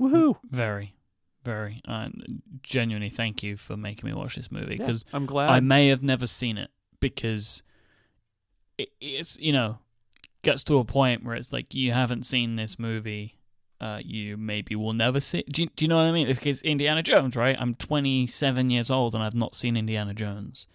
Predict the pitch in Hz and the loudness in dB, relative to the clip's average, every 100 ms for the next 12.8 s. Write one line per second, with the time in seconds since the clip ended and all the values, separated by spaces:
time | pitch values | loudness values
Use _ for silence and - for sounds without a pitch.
0 | _ _ _ _ _ - 107 104 104 - | _ _ _ _ _ -6 -4 -2 -4 -8
1 | - 127 165 - _ _ - - - 208 | -6 -6 -6 -10 _ _ -20 -18 -18 -10
2 | - 123 107 135 - - 131 131 127 123 | 0 0 0 -4 -4 2 4 4 4 4
3 | 131 127 127 123 - 135 120 107 104 101 | 4 2 2 2 0 0 0 -2 -4 -4
4 | 104 120 - 117 104 104 - _ _ _ | -6 -8 -6 -4 -4 -6 -12 _ _ _
5 | _ - 117 107 - 127 113 107 101 101 | _ -2 -2 0 0 2 0 -4 -8 -10
6 | 98 - - _ - 107 - 120 - - | -10 -12 -12 _ -8 -8 -4 -4 -2 -4
7 | - 110 135 143 110 - - - - _ | -6 -6 -2 0 -2 -6 -8 -8 -12 _
8 | - - _ _ 117 107 104 - - - | -20 -20 _ _ -2 -2 -4 -10 -14 -12
9 | 110 117 117 123 113 131 113 127 113 120 | -8 -6 -4 -2 0 -2 2 0 0 0
10 | 107 - 104 104 101 _ - - 202 - | -2 -2 -6 -8 -12 _ -18 -12 -10 -6
11 | 104 208 - 107 101 101 - 110 107 113 | -8 -8 -6 -6 -6 -8 -10 -10 -10 -10
12 | - - - 110 117 120 117 - | -12 -12 -12 -10 -10 -10 -12 -16